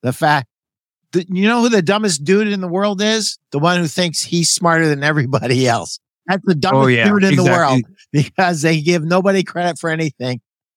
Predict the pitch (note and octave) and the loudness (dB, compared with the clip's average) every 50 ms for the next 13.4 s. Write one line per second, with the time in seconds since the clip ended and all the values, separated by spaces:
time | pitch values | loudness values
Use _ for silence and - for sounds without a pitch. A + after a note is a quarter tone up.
0 | _ _ - D#3+ G#3+ B3 - - F3+ F#3 G3 A3 G3+ F#3 D#3 C3+ D3+ D3 C#3 C#3+ | _ _ 0 0 0 0 0 -2 0 0 0 0 0 -2 -2 -2 -2 0 0 2
1 | D#3 F3 E3 D#3 - D#3 C3+ - - C#3+ B2 - - - - - _ D3+ E3+ F#3+ | 0 0 -2 -2 -4 -6 -4 -4 -2 -4 -4 -6 -8 -14 -18 -14 _ 0 0 0
2 | F3+ - C3+ - - D#3+ E3 G3+ G#3+ A3+ G3 - - - - - - F3+ F#3 - | 0 -2 -6 -8 -4 0 2 2 2 2 -2 -2 -4 -6 -6 -4 -2 -2 -2 0
3 | F#3 F#3+ D#3+ D3 B2+ - _ _ _ _ _ _ _ _ _ D#3+ D#3 D#3+ E3 F3+ | 0 0 0 -2 -6 -10 _ _ _ _ _ _ _ _ _ -4 0 2 2 2
4 | A3+ B3 A#3 D#3 G3+ G#3 F#3+ F#3+ F#3 E3 - - F#3 E3+ - F3+ D#3 D3+ D#3 D3 | 2 0 -2 0 0 0 2 2 0 2 2 0 0 0 0 -2 0 0 0 0
5 | - - - - D3 D3+ C#3 C3+ B2 G#2+ - _ _ _ _ _ - - D3 - | -2 -6 -8 -2 0 0 2 0 0 -4 -6 _ _ _ _ _ -4 -2 -2 -2
6 | - - - D#3+ F3 F#3+ G#3 G#3 D#3 D#3+ E3 C#3+ - - - - - - - E3 | -2 -2 -2 0 0 0 -2 -2 -4 -6 -10 -10 -8 -8 -8 -8 -8 -4 0 0
7 | E3 F#3 G#3+ A3 - - G#3+ G3+ F3+ D3+ - - - B2 G2+ D2+ D#2 G2+ _ _ | 2 2 2 0 0 0 0 0 0 -2 -6 -8 -6 -6 -6 -6 -8 -14 _ _
8 | _ _ _ _ _ _ _ - B2 A#2 C#3 C#3 C#3 C3+ - C#3+ C3+ B2 D3 D#3 | _ _ _ _ _ _ _ -20 -6 -2 0 0 0 -2 -6 -10 -2 0 2 2
9 | E3+ F3+ F#3+ - - F#3 D#3 - - E3 E3+ E3+ F#3 F3+ G3 G3 F#3+ F3+ F#3 F#3 | 2 2 0 -2 -6 -4 -4 -2 -2 -2 0 0 0 2 2 2 2 0 -2 -2
10 | F#3 F#3 E3+ E3+ E3+ E3 C#3 G2+ F#2 G2 G#2+ G2+ - - _ _ _ _ _ _ | -2 -2 0 0 2 2 2 0 -2 -4 -6 -10 -12 -18 _ _ _ _ _ _
11 | _ - - C3+ B2 B2 C3 C3+ C3 C3 C3 - - _ _ _ _ _ _ _ | _ -16 -12 -6 -2 0 2 2 2 0 -2 -4 -8 _ _ _ _ _ _ _
12 | C#3 D3+ F3 G3 G3 - - - - C#3 C#3 C3 B2 A2+ A2 G#2+ G#2 G#2+ A2+ - | 2 2 2 0 -2 -6 -10 -8 -4 -2 0 0 2 0 0 0 -2 -2 -6 -8
13 | _ _ _ _ - A#2+ B2+ B2+ | _ _ _ _ -2 0 0 0